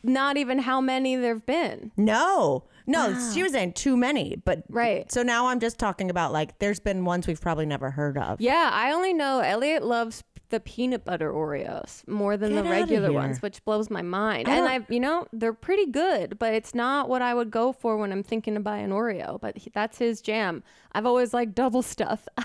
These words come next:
Speaker 1: like
Speaker 2: You like a lot of
Speaker 1: I'm
Speaker 2: the
Speaker 1: an
Speaker 2: cream.
Speaker 1: icing girl.
Speaker 2: Yeah,
Speaker 1: Uh, I
Speaker 2: same.
Speaker 1: want, I order the cake to eat the icing mostly.
Speaker 2: See, and I think that is one of the keys to relationships.
Speaker 1: Mm.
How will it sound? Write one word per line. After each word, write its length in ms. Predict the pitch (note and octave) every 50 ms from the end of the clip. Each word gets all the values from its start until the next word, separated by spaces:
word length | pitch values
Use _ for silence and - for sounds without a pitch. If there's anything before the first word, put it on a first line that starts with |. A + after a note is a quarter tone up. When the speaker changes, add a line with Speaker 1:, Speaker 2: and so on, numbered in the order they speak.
| -
Speaker 1:
like 480 | - D4 A3 A#3+ - - C#4 - - - -
Speaker 2:
You 180 | F#3+ G3 G3
like 220 | F#3+ F#3 G3+ G3 G3
a 60 | G3
lot 200 | F#3+ F#3 F3+ E3+
of 60 | C4
Speaker 1:
I'm 80 | C#4+ D4
Speaker 2:
the 60 | E4
Speaker 1:
an 40 | -
Speaker 2:
cream. 400 | - A3+ A3+ A#3 A3+ G#3 F3 G3+
Speaker 1:
icing 680 | C#4 D4 E4 F4 E4+ - - - D#4+ C4 A3 G#3 F#3+
girl. 380 | F3 F3 E3+ E3+ - - - - _ _ _ _ - -
Speaker 2:
Yeah, 280 | G#3 A3 A#3 A3+ G#3 G3+
Speaker 1:
Uh, 60 | G#3+ A#3
I 20 | A#3+
Speaker 2:
same. 120 | - A#3+ B3+
Speaker 1:
want, 220 | C#4 C#4+ D4 C4+
I 300 | A3 B3+ B3+ B3+ B3+ A3 - A3 G#3 -
order 320 | - A#3+ C4 C4 B3+ C4
the 120 | B3 A3 A#3
cake 380 | - - C#4 C#4+ D#4 D#4+ - -
to 180 | - C#4+ - B3+
eat 160 | C4 B3+ -
the 100 | - C4 -
icing 480 | B3+ C4+ D4+ D4+ - - C4+ A#3+ A3+ A3+
mostly. 640 | G3+ G3+ - G#3 - - A#3 - - F3+ A3 A3 -
Speaker 2:
See, 380 | - - F4+ F#4 F#4 F#4 F#4 - - -
and 100 | D4+ D#4+
I 80 | E4 F4
think 300 | E4 - D4 B4 B4 - _ -
that 360 | A#3 A3 A3+ B3+ D4 - - _
is 200 | - A#3 A3 G#3
one 180 | G#3 G3+ G#3 A3
of 140 | G#3+ G#3+
the 80 | G#3 G3+
keys 460 | - - G#3+ G3+ F#3+ F#3+ F3+ - - _ _ _ _ _ _ _ _ _
to 120 | - A3+ G#3
relationships. 760 | F#3+ F#3 F3+ E3 D#3+ - - - C3+ - - - - - -
Speaker 1:
Mm. 260 | A#3 A#3 A3 G3+